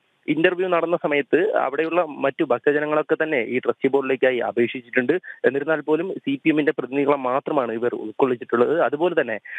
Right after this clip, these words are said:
ഈ ഇതിലൊരു നിയമമുണ്ട്, പാരമ്പര്യ അവകാശികൾ നിലനിൽക്കുന്ന സമയത്ത്, ആ, മറ്റു പാരമ്പര്യ അല്ലാത്തവരെ ഉൾപ്പെടുത്തുന്നതാണെങ്കിൽ ഏഹ്, അത് സാധിക്കില്ല എന്നുള്ളതാണ്. എന്നാൽ ഇപ്പ രണ്ട് പാരമ്പര്യ അവകാശികൾ നിലവിൽ നിലനിൽക്കുന്നുണ്ട്. എന്നാൽ ഇവരെയൊക്കെ ഒഴിവാക്കിക്കൊണ്ടാണ്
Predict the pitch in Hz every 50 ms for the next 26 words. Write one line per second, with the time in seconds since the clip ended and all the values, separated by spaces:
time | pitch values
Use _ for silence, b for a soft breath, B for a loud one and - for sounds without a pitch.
0 | B B - 139 139 147 143 127 131 143 156 160 160 160 135 127 135 147 170 165
1 | 131 110 113 143 165 - - 127 123 131 139 156 170 170 170 170 175 165 147 147
2 | 147 151 156 156 - - 151 156 156 139 135 127 139 139 139 139 - - 147 156
3 | 147 - 131 113 110 110 - - 139 175 - B B B B B B - 160 160
4 | 160 160 151 143 143 143 147 - _ - 214 190 139 - 101 104 B B B B
5 | B B - - 127 131 131 143 143 147 143 156 151 - 123 123 117 123 127 147
6 | 143 151 - - 151 123 120 139 175 180 147 135 127 - 143 147 - 151 139 127
7 | 120 117 117 123 175 226 b b b b b _ - - 147 143 143 147 - -
8 | - - - 147 160 160 180 - - 156 160 160 165 - 160 131 120 110 110 107
9 | 101 104 101 107 110 117 117 127 139 160 180 196 185 170 - _ 156 151 147 139
10 | 143 151 156 180 202 214 190 175 156 151 151 160 160 160 165 160 151 139 135 139
11 | 147 143 - 170 170 156 135 131 151 165 160 147 135 135 135 151 170 175 151 -
12 | - 110 110 110 120 147 B B B B B - 143 160 185 190 165 - 143 143
13 | 156 170 175 175 - 185 170 147 147 147 175 185 202 180 - - 131 135 131 123
14 | 117 120 139 196